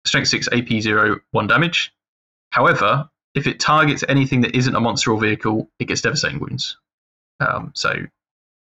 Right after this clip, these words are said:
not too bad. It only suffers from that high price tag. Um, but yeah, decent, especially good in Overwatch and stuff. Um,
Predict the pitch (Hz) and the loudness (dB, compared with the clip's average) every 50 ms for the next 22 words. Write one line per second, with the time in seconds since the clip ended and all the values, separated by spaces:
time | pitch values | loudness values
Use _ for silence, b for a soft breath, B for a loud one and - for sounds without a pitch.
0 | _ _ - 170 - - - 143 123 - 123 131 135 - - - - _ _ _ | _ _ 0 0 2 2 2 0 2 4 4 4 4 2 0 -4 -8 _ _ _
1 | _ _ _ _ _ _ _ _ _ - 92 - - - - 127 135 139 131 127 | _ _ _ _ _ _ _ _ _ -4 -4 -4 -2 0 2 2 4 4 4 4
2 | - 123 113 - 127 113 - - - 113 104 110 110 101 - 120 120 110 107 - | 2 0 0 0 -2 -2 -2 -2 0 0 0 2 2 0 0 0 0 0 0 0
3 | - 110 110 - - - 92 - - - _ _ _ _ _ _ _ _ _ _ | -2 -2 -2 -2 -2 -4 -4 -6 -8 -12 _ _ _ _ _ _ _ _ _ _
4 | _ _ - - 101 - - - - - - 139 - _ _ _ _ _ _ _ | _ _ -2 -2 0 0 0 -2 -4 -4 -6 -6 -8 _ _ _ _ _ _ _
5 | _ _ _ - 101 101 85 - - - 127 117 113 - 117 110 - - - 135 | _ _ _ -6 -2 -2 -2 -2 0 0 0 0 0 0 -2 -2 -4 -2 0 0
6 | 127 - - - - 123 117 113 110 110 117 113 113 113 110 - - - - 113 | 0 0 0 0 0 0 2 2 2 2 2 2 2 2 0 0 0 -2 -2 0
7 | 113 - - - 113 110 107 - - - - _ - - 104 98 98 - 113 110 | -2 -2 0 0 0 0 -2 -4 -8 -14 -8 _ -2 -2 0 0 -2 -2 -2 -4
8 | 127 131 | -4 -6